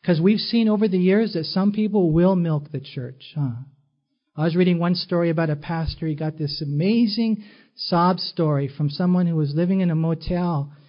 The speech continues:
And, uh, I'll tell you what, we get probably, in here at Calvary Chapel on Money, we get at least one call a week, at least.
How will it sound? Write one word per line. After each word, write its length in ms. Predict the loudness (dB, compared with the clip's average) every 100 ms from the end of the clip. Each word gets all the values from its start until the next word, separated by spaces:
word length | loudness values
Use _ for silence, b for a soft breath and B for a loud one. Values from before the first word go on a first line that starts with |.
| b b b b -4
And, 260 | 0 2
uh, 220 | 2 2 0
I'll 80 |
tell 260 | -4 -2 -2
you 120 | 0
what, 200 | 0 0
we 160 | 0 0
get 420 | 2 0 0 -10
probably, 600 | -8 -4 -2 2 2 0
in 80 | -2
here 220 | 0 2
at 100 | 0
Calvary 200 | 0 -2
Chapel 320 | -2 -4 -2 -2
on 80 |
Money, 260 | 0 2 2
we 100 | 2
get 120 | 0
at 60 | 0
least 260 | -2 -4
one 240 | -6 -6 -6
call 280 | -6 -4 -2
a 40 |
week, 340 | -2 -4 -6
at 100 | -10
least. 540 | -6 -4 -4 -8 -16